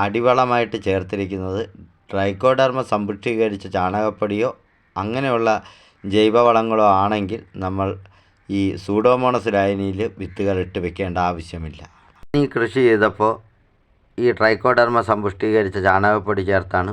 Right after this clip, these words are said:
വിത്തുകൾ കുത്തി നട്ടത്. ട്രൈക്കോഡർമ സമ്പുഷ്ടീകരിക്കുക എന്ന് പറഞ്ഞാൽ അത് വലിയ ആനക്കാര്യമൊന്നുമില്ല.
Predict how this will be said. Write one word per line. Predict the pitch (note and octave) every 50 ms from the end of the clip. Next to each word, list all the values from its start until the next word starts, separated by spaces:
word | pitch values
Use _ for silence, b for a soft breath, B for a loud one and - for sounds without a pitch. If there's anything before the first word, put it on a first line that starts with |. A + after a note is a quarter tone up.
| - -
വിത്തുകൾ | F#2+ - - G#2 F#2+ F#2+ F#2 F#2+
കുത്തി | F#2+ E2 - - F#2+ E2+
നട്ടത്. | D#2+ D#2 - - C#2+ - D2 - - - B B B B B B B B B B - -
ട്രൈക്കോഡർമ | G#2+ A2+ A2 - C#3+ D3+ C#3+ D3 D3 C#3+ D3 D3 C3 -
സമ്പുഷ്ടീകരിക്കുക | A#2+ A#2 A2+ B2 A#2+ - - D3+ D3+ D3+ D3 C3+ C#3 C3+ - C#3 C#3 C3+ C3
എന്ന് | A#2+ A#2 A2+ A2
പറഞ്ഞാൽ | G#2 G#2 G2+ G#2 G#2 G2+
അത് | G2 G#2 G#2+
വലിയ | A2 G#2 G#2 A2+ A#2+ A2+ G#2+ A2
ആനക്കാര്യമൊന്നുമില്ല. | A2+ B2 A#2 - A#2 G#2+ G#2+ G#2+ G2+ G2 G2 G2 E2+ E2 D#2 E2+